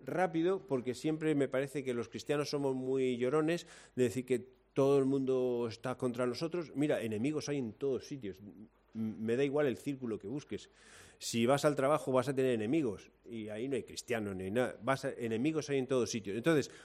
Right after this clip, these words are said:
oposición vas a encontrar en todos sitios. Sí es verdad que la sociedad no está diseñada para que nosotros disfrutemos libremente de todo, sino que va a intentar meternos cosas que son mentira y que son engaños, que van contra la palabra de Dios.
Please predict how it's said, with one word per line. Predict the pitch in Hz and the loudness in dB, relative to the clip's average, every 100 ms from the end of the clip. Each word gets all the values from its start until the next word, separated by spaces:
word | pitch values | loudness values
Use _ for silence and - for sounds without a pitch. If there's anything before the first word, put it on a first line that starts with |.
| - | 0
oposición | 147 139 139 - 131 185 202 | 2 4 4 2 0 2 2
vas | 196 170 | 2 -2
a | |
encontrar | 156 143 127 135 | 0 0 4 4
en | 123 | 4
todos | 127 110 - | 4 4 2
sitios. | 127 90 - - | -2 -4 -6 -6
Sí | - 175 | 2 4
es | 151 | 4
verdad | 131 139 143 - - - - _ | 2 2 2 -2 -14 -20 -20 _
que | 123 117 | 0 2
la | 110 | 2
sociedad | 120 107 120 143 131 | -2 -2 0 2 0
no | 123 135 | 0 -2
está | 131 - 135 | -2 -2 -4
diseñada | 131 127 123 127 113 95 | -4 -6 -4 -2 -2 -4
para | 101 92 | -6 -6
que | 95 | -8
nosotros | 92 120 113 | -8 -8 -8
disfrutemos | 101 95 95 92 110 113 113 101 - | -8 -10 -10 -4 -2 2 0 -2 -6
libremente | 104 110 107 113 117 98 | -6 -4 -4 -4 -4 -4
de | 101 | -4
todo, | 98 151 147 165 - - - | 0 2 2 0 -8 -20 -16
sino | - 131 127 127 | -4 2 4 4
que | 120 | 4
va | 117 127 | 4 4
a | |
intentar | 139 131 131 135 | 2 0 2 2
meternos | 120 135 127 120 - | 2 0 0 -2 -2
cosas | 143 131 120 | -2 -2 -4
que | - | -6
son | - 104 | -6 -4
mentira | 104 98 143 120 | -4 -4 -2 0
y | 95 | 0
que | 85 | -2
son | - 104 | -6 -2
engaños, | 107 110 123 104 | -2 0 -2 -2
que | - | -4
van | 98 107 | -2 0
contra | 117 110 95 | -2 -2 -4
la | 87 | -2
palabra | 98 107 117 | -2 2 4
de | 117 | 4
Dios. | 123 131 | 4 2